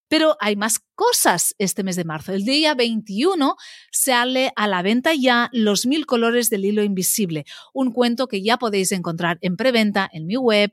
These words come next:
en Amazon, en todas las librerías online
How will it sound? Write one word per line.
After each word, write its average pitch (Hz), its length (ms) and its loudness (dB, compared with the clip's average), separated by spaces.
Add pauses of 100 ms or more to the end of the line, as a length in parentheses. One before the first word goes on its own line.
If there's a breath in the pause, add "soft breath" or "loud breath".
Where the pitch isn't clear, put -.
(360 loud breath)
en 190 320 -4
Amazon, 202 640 0 (240 loud breath)
en 190 400 -2
todas 196 380 0
las 190 500 2
librerías 190 640 0
online 233 480 2